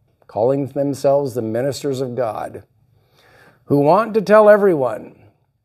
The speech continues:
about Jesus and how he has a great plan for your life,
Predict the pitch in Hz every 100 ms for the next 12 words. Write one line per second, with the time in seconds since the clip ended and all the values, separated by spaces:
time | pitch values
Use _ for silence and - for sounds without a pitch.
0 | _ - 107 165 190 147 170 180 165 147
1 | - - _ _ _ _ _ _ _ _
2 | _ _ - 123 147 165 160 160 147 165
3 | 170 - 170 170 175 170 170 165 143 135
4 | - -